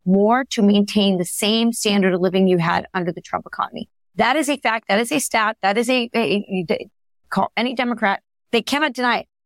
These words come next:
And I don't even need a, I don't even need an economist to calculate that for me. Everybody feels it. And it gets actually more infuriating to hear this, this,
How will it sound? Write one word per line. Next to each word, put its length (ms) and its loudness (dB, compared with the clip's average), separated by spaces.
And 120 2
I 80 4
don't 120 2
even 180 2
need 180 4
a, 120 2
I 80 0
don't 160 2
even 300 2
need 360 2
an 100 2
economist 640 -2
to 100 0
calculate 480 -2
that 200 -6
for 200 -8
me. 220 -10
Everybody 1160 0
feels 400 2
it. 240 -2
And 120 2
it 120 -2
gets 360 -2
actually 560 -2
more 280 6
infuriating 840 0
to 100 -2
hear 260 0
this, 300 -2
this, 400 0